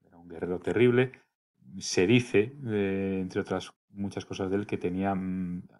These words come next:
como seis mil amantes en su harem, eh, cosa que, bueno, pues ya sabemos que, que las crónicas de la antigüedad siempre, siempre exageran las cosas, ¿vale? Bueno, después, eh, de que reinaran algunos de sus herederos,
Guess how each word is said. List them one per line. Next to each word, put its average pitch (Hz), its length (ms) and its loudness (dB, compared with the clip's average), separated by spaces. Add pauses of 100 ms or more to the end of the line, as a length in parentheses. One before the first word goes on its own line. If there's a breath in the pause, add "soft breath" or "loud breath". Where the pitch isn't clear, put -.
como 92 240 -6
seis - 380 -4
mil 95 480 -2 (260)
amantes 92 640 -2
en 87 120 -8
su 90 340 -2
harem, 110 300 0 (460)
eh, 82 480 -10
cosa - 280 -16
que, - 100 -2
bueno, 90 320 0
pues 85 140 -14
ya 90 80 -6
sabemos 90 400 -6
que, 80 420 -8 (560)
que - 80 -4
las 95 140 0
crónicas 127 400 2
de 107 80 4
la 101 80 4
antigüedad 92 460 0
siempre, 87 500 -4
siempre 87 300 -6
exageran 80 420 -8
las - 160 -20
cosas, - 320 -20 (100)
¿vale? 87 300 -6 (440)
Bueno, 101 200 2 (1120)
después, 120 1040 6
eh, 95 840 0 (200)
de 95 240 -2
que 95 100 -6
reinaran 110 460 2
algunos 95 320 0
de 87 60 -2
sus - 220 -14
herederos, 120 520 4